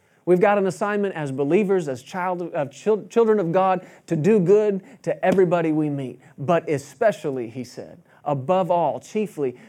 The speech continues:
to the household of faith. Come on, anybody, household of faith? Any faithers in here tonight?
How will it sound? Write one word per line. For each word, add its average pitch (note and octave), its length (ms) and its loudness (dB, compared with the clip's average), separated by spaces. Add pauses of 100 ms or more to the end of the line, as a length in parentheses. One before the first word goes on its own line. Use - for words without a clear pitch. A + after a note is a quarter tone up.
(120)
to - 80 -6
the C#3+ 140 -2
household D3+ 1400 -4 (180)
of C3+ 180 -6
faith. B2+ 360 -6 (800)
Come F3 100 0
on, D#3 140 2
anybody, C#3 340 0
household D#3+ 460 2
of D#3 80 0
faith? E3+ 280 4 (460)
Any F3+ 160 0
faithers F#3 600 4
in F#3 200 0
here F#3 240 4
tonight? F3 500 -2